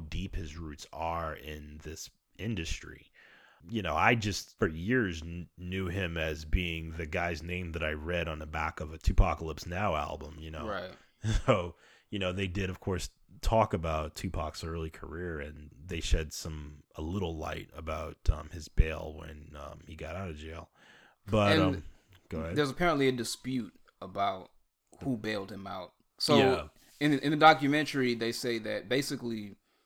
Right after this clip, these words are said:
Speaker 2: Jimmy Iovine and, and Interscope gave Suge the money to bail him out.
Speaker 1: Yeah.
Speaker 2: But then
Speaker 1: Time
Speaker 2: I think
Speaker 1: Warner.
Speaker 2: Yeah.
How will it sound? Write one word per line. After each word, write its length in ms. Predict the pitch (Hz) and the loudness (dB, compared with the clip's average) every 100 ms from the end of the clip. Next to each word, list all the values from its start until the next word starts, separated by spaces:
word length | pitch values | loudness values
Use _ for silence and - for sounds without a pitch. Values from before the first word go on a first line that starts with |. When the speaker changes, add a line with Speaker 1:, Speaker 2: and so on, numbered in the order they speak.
| _ - | _ -6
Speaker 2:
Jimmy 240 | 123 135 | 0 4
Iovine 500 | 117 120 113 127 110 | 6 6 4 0 0
and, 180 | 110 131 | -2 -2
and 340 | 113 107 104 - 123 | -4 -6 -8 -4 0
Interscope 600 | 151 139 - 113 95 101 - - - - - _ | 2 2 0 -2 -2 -10 -20 -20 -20 -20 -20 _
gave 380 | 123 120 113 107 | 2 2 2 -2
Suge 340 | - - 156 131 | -2 2 2 2
the 60 | 120 | 2
money 320 | 123 143 156 | 2 0 -4
to 140 | - | -4
bail 240 | 113 139 135 | 2 2 4
him 80 | 143 | 4
out. 180 | 165 - - _ | 2 -2 -16 _
Speaker 1:
Yeah. 360 | 101 110 110 107 | -2 2 4 6
Speaker 2:
But 180 | 135 104 | 6 8
then 540 | 135 127 123 120 120 _ | 6 4 2 -2 -6 _
Speaker 1:
Time 200 | - 92 | -4 -2
Speaker 2:
I 20 | |
think 140 | 95 92 | 0 -2
Speaker 1:
Warner. 400 | 90 90 85 82 _ _ _ - | -2 -4 -8 -10 _ _ _ -4
Speaker 2:
Yeah. 280 | 135 98 | -2 -2